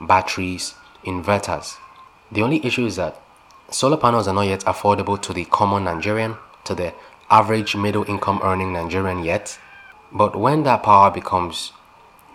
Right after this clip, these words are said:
affordable, when solar panels become affordable, when batteries become that affordable, I could bet you it's going to completely, if they're go-, not going to find a way to overregulate it, or they're going to find a way to,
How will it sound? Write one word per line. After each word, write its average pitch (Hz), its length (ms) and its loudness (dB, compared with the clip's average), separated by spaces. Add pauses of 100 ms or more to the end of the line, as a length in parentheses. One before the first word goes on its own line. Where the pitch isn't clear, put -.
affordable, 98 580 2
when 123 180 0
solar 101 280 -4
panels 92 300 -2
become 92 240 -4
affordable, 87 560 -4 (480)
when 117 240 0
batteries 101 340 -2
become 87 320 -6
that 101 180 0
affordable, 85 580 -2 (580)
I 104 80 2
could 95 240 -8
bet 139 280 -2
you 90 180 -4
it's 95 180 -8
going 120 220 -4
to 110 80 -6
completely, 98 560 -6 (520)
if 190 220 4
they're 113 120 0
go-, 113 100 0
not 117 200 4
going 104 140 0
to 101 80 -6
find 107 200 2
a 92 60 -2
way 98 100 -2
to 95 220 -6
overregulate 95 800 -2
it, 92 160 -6
or 95 140 0
they're 90 120 -6
going 110 160 -4
to 101 60 -4
find 101 220 -4
a 92 60 -4
way 95 80 -6
to, 95 140 -10